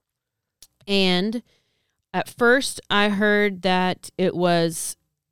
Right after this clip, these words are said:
uh, had nothing to do with the case. And then I heard that the F B I instructed them to pull him over.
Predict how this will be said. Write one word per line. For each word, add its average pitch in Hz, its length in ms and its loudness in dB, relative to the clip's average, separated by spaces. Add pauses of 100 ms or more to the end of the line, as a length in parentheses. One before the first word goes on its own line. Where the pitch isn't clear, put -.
(140)
uh, 175 120 -6
had 175 220 -2
nothing 190 260 -4
to 233 80 -8
do 254 460 -4
with - 460 -6 (360)
the 214 160 0
case. 247 560 0 (100)
And 190 180 0
then 202 140 2
I 190 120 2
heard 185 300 0
that 165 160 -4
the - 120 -6
F 165 180 -4
B 160 140 -2
I 170 340 0
instructed 196 580 -4
them 247 200 0
to 254 100 -14
pull 269 220 -2
him 262 80 -2
over. 262 300 -4